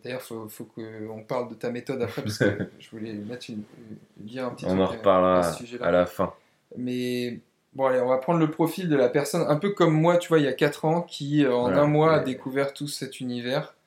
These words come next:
Speaker 2: Et qui part de zéro, tu
Speaker 1: Qui
Speaker 2: vois,
Speaker 1: part
Speaker 2: ton
Speaker 1: de
Speaker 2: toi
Speaker 1: zéro.
Speaker 2: d'il y a quatre ans,
Speaker 1: Ouais.
Speaker 2: boum, tu l'accélères un petit peu. Euh,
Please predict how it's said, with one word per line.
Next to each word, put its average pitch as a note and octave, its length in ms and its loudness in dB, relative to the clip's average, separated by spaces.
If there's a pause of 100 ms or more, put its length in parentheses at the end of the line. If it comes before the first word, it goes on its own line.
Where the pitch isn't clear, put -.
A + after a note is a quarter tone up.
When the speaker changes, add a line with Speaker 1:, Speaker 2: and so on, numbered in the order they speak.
Speaker 2:
Et G2 80 -8
qui F#2+ 320 -4
part G2+ 220 2
de G2+ 140 2
zéro, G2 560 4
tu - 120 -12
Speaker 1:
Qui - 60 -6
Speaker 2:
vois, F#2 100 6
Speaker 1:
part C#3 100 6
Speaker 2:
ton G#2+ 140 4
Speaker 1:
de C3+ 60 0
Speaker 2:
toi C#3 300 8
Speaker 1:
zéro. - 120 2
Speaker 2:
d'il A#2 80 2
y - 20 4
a A2+ 80 0
quatre G#2+ 380 2
ans, A2 360 4
Speaker 1:
Ouais. - 80 -2
Speaker 2:
boum, G2+ 260 0
tu F#2 120 -12
l'accélères F2+ 520 2
un F2 140 0
petit F2 200 -10
peu. - 200 -8
Euh, F#2+ 380 0